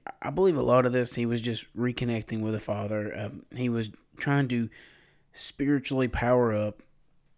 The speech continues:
even though he is God, but he was human enough that at that instance, he needed to connect, to recharge, and he was fasting, and when he came out of it, after forty days and forty nights, he was hungry.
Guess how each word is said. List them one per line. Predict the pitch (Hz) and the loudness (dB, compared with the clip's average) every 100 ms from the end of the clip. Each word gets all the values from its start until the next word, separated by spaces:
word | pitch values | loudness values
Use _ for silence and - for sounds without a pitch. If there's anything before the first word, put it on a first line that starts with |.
| _ | _
even | 117 131 151 | -4 0 0
though | 131 | 2
he | 127 139 120 | 2 2 2
is | 123 113 | -2 0
God, | 113 110 110 | 0 0 0
but | 110 | -2
he | 120 | -2
was | 117 | -2
human | 156 160 143 | -2 0 2
enough | 120 113 107 - _ _ _ _ _ _ _ | 2 0 -2 -4 _ _ _ _ _ _ _
that | 120 117 104 | -2 0 0
at | 113 | 0
that | 120 123 | 2 2
instance, | 117 110 - 113 - _ - - | 0 -2 -2 -4 -4 _ -20 -14
he | 127 123 | -4 0
needed | 123 127 127 120 | 2 0 -2 -2
to | 139 | -4
connect, | 135 127 113 104 | -2 -2 -2 -4
to | 120 | -8
recharge, | 110 127 120 123 107 107 107 _ _ _ _ _ _ - | -2 -2 0 0 2 0 -6 _ _ _ _ _ _ -8
and | 117 | -4
he | 127 | -2
was | 113 | -4
fasting, | - 120 120 113 120 120 107 | 0 2 2 0 -2 0 0
and | 113 117 _ _ _ _ _ _ _ _ | -2 -2 _ _ _ _ _ _ _ _
when | 120 120 | -4 0
he | 131 | 0
came | 131 139 165 | 2 2 2
out | 226 | 2
of | 123 127 | 0 0
it, | - - _ _ _ _ _ _ _ | -4 -14 _ _ _ _ _ _ _
after | 135 135 131 | -2 0 -2
forty | - 160 143 | 2 4 4
days | 131 135 120 | 4 4 2
and | 110 | 2
forty | 135 131 | 2 4
nights, | 147 151 | 0 0
he | 135 | 0
was | 127 | 2
hungry. | 165 151 - | 2 2 0